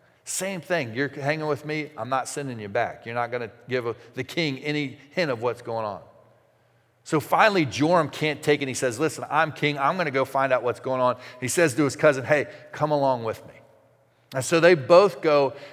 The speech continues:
and he, they get up to Jehu, and they say, "Hey, what is going on?" And Jehu says, "Listen, today is the day that you pay for your sins." See, God's given you enough chances. God's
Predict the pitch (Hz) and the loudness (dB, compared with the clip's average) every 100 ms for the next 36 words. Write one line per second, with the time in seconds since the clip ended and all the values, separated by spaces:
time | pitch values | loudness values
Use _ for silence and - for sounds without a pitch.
0 | - 131 135 127 139 135 143 135 - - | -8 -6 -4 -2 -2 0 0 -2 -10 -2
1 | 170 185 180 139 131 - 131 131 156 151 | 4 6 4 0 -14 -10 -6 0 2 2
2 | 147 143 131 135 131 139 - - - - | 2 0 0 0 2 2 0 -12 -20 -12
3 | 135 247 - 147 110 135 131 123 120 113 | -4 -2 -2 -6 -4 -2 -2 0 0 -2
4 | 110 127 127 120 117 104 139 - 110 - | 0 2 2 -2 -6 -2 -2 -2 -8 -10
5 | 110 127 143 175 160 104 113 104 123 127 | -4 0 2 2 0 -4 -10 -4 0 0
6 | 127 123 - - - _ _ - 110 117 | -2 -6 -16 -20 -20 _ _ -10 -8 -8
7 | 123 - 127 113 107 95 87 - 95 71 | -8 -6 -6 -6 -8 -8 -10 -12 -14 -16
8 | - - _ _ _ _ _ _ - 151 | -20 -20 _ _ _ _ _ _ -4 0
9 | 151 151 170 120 170 175 170 170 160 156 | 6 6 6 4 2 4 2 0 2 2
10 | 139 - 147 143 127 113 98 131 147 156 | 0 -2 -2 -2 -2 -8 0 4 6 4